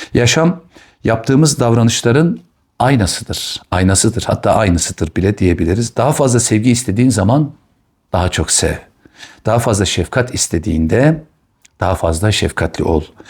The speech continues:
Saygı istiyorsan insanlara daha çok saygı göster. İnsanların sabırlı olmasını istiyorsan sen de sabırlı olmayı öğren. Bu kural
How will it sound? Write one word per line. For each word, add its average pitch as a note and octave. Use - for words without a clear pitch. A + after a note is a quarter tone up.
Saygı B2+
istiyorsan D3+
insanlara G2
daha A2+
çok G2+
saygı F#2+
göster. -
İnsanların B2+
sabırlı A2+
olmasını G2+
istiyorsan A#2
sen F2+
de G2
sabırlı F2+
olmayı E2+
öğren. F2
Bu E3
kural C#3+